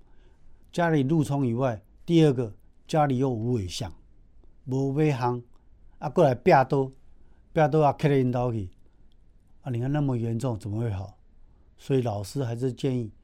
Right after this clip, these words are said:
啊，观众朋友用桃木八卦撕咬剑，请记得哦，桃木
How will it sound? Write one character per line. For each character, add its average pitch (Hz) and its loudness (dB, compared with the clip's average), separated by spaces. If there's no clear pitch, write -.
啊， 92 -12
观 123 -8
众 117 -4
朋 107 -8
友 104 -10
用 123 -6
桃 120 -6
木 156 2
八 131 0
卦 120 -2
撕 - -6
咬 107 -4
剑， 120 -4
请 110 -6
记 156 0
得 127 0
哦， 120 0
桃 135 2
木 180 4